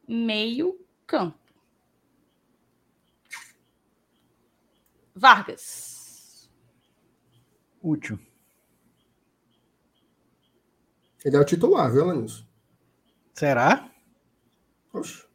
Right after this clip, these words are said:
Speaker 1: Não,
Speaker 3: Cara,
Speaker 1: mas
Speaker 3: jogou
Speaker 1: calma,
Speaker 3: até
Speaker 1: Elenilson, tu ia colocar o Lucas Lima como indispensável?
Speaker 2: Não, eu ia colocar como útil, porque eu não sei qual dos dois vai ser titular.
Speaker 1: Eu também ia colocar o Vargas como útil.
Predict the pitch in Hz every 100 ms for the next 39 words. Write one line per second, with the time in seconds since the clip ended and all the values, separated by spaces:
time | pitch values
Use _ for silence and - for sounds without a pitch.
0 | _ _ _ _ _ _ _ _ _ _
1 | _ _ _ _ _ _ _ _ _ _
2 | 254 339 - - 170 262 233 214 214 202
3 | 180 254 240 247 226 226 226 226 233 220
4 | 226 214 233 240 247 240 233 214 - 196
5 | - 220 233 240 202 _ _ _ _ _
6 | _ _ _ _ _ - 330 170 - -
7 | 190 175 190 180 185 196 320 269 175 -
8 | 170 175 165 165 156 160 151 151 - 165
9 | 190 - _ _ _ _ _ _ _ _
10 | _ _ _ _ _ _ _ _ _ _
11 | _ _ _ _ _ _ _ _ _ _
12 | _ _ - - 226 226 254 240 233 247
13 | 226 233 214 208 214 - 240 277 330 190
14 | -